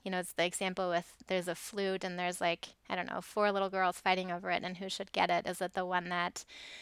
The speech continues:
found the flute because she found it? Is it the one that actually knows how to play it? Is it the one that, uh, can't buy her own because she's poor, right? There's all these different perspectives on, on,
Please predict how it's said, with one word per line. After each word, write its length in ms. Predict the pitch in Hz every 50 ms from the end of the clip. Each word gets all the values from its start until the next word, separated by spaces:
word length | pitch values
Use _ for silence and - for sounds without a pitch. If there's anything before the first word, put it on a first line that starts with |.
| - - -
found 380 | - - 214 220 247 269 277
the 80 | 269 269
flute 440 | - - 277 277 277 285 294 285 -
because 460 | - 214 - 214 196 190 - - -
she 120 | - 190
found 320 | 185 - 214 214 226 240 233
it? 160 | 226 226 202
Is 140 | 196 185 185
it 140 | 190 175 -
the 120 | 196 190
one 300 | 185 185 180 180 185 185
that 380 | 175 170 170 165 175 - - - - - - - - - - - -
actually 280 | - 202 - - 208 190
knows 180 | 196 196 196
how 80 | - 196
to 100 | - -
play 640 | - - - - 208 214 247 294 302 302 294 285
it? 160 | 285 269 - -
Is 180 | - 190 185 208
it 140 | 190 -
the 120 | - 196 190
one 360 | 185 185 185 185 185 185 185
that, 520 | 180 175 175 170 175 180 185 - - - - - - - - - _ _ _ -
uh, 180 | - 170 156 - -
can't 400 | - - 220 214 190 180 180 - -
buy 240 | 180 180 190 202
her 160 | 214 196 175 -
own 240 | 196 214 240 247
because 200 | 233 220 - 185
she's 220 | - - 190 - -
poor, 320 | - - 262 254 233 226
right? 160 | 202 190 190
There's 180 | - 208 202 208
all 140 | 208 202 202
these 180 | 214 220 196
different 380 | - - 208 - 214 196 190 190
perspectives 680 | - 202 190 - - 190 196 - - 202 196 185 - -
on, 380 | - 170 170 175 170 180 214 - - - - -
on, 500 | - 190 190 185 190 185 185 190 208 202